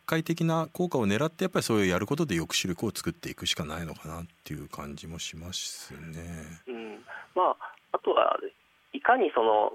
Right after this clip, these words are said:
Speaker 2: まあ、エスエヌエスって道具なので、道具をいかに使うのかっていうところをきちんと教えなきゃいけないと。結局包丁を使うのも、えー、道具を使うということになりますけど、
Speaker 1: うん。
Speaker 2: それで人を刺しに行ってはいけないんだという、まあ、そういう教育があるからこそ皆さん普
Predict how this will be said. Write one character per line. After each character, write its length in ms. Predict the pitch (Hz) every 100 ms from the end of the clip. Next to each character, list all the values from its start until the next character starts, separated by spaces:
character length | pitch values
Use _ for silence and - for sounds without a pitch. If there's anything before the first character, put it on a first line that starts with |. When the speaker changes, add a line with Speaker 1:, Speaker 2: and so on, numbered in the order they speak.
| -
Speaker 2:
ま 100 | -
あ、 100 | 127
エ 60 | -
ス 60 |
エ 40 | 220
ヌ 80 |
エ 20 | 247
ス 40 |
っ 20 |
て 80 | -
道 260 | - 135 156
具 100 | 185
な 100 | 123
の 140 | 98
で、 380 | 104 104 92 - - -
道 200 | 175 220
具 140 | -
を 80 | 180
い 100 | 113
か 140 | 208
に 120 | 202 131
使 200 | - 131
う 80 |
の 100 | 127
か 280 | - - - - _ _
っ 20 | -
て 60 |
い 120 | 120 117
う 40 |
と 80 | -
こ 140 | -
ろ 160 | 139 139 107
を 40 |
き 100 | -
ち 80 | 175
ん 60 | 160
と 140 | 104 101 -
教 60 |
え 60 | 117
な 100 | -
き 100 | 98
ゃ 20 |
い 80 | -
け 120 | 101
な 100 | 98
い 60 | -
と。 160 | - - - - - - -
結 200 | - 160
局 300 | 165 151 143
包 240 | - 160 170
丁 200 | 180 170
を 60 |
使 80 | 160 - 165
う 80 |
の 100 | 139
も、 360 | 104 139 117 110 - - -
え 640 | 117 - 92 - - -
ー、 180 | - -
道 140 | 139 139
具 80 | 143
を 140 | 117 98
使 180 | -
う 60 | 107
と 260 | - - -
い 40 |
う 20 |
こ 100 | -
と 60 | 107
に 60 |
な 40 | 104
り 80 | 101
ま 80 | -
す 60 |
け 80 | -
ど、 80 | 98
Speaker 1:
う 40 |
ん。 20 | 165
Speaker 2:
そ 80 |
れ 80 | 165
で 100 | 170
人 200 | 151 -
を 80 | 151
刺 200 | 147 156
し 20 | 131
に 140 | 95
行 0 |
っ 20 |
て 160 | - 101
は 80 | 98
い 60 |
け 100 | 101
な 80 | 101
い 60 | 98
ん 20 |
だ 80 | -
と 160 | - - - -
い 80 | -
う、 260 | 339 349 415
ま 120 | 339
あ、 60 | -
そ 60 | 156
う 40 |
い 40 |
う 20 | 151
教 180 | 156
育 200 | 143 143
が 80 | 147
あ 20 |
る 100 | 127
か 100 | -
ら 120 | 101 -
こ 140 | 175
そ 220 | 139 104 -
皆 160 | 113
さ 120 | -
ん 20 |
普 80 | 95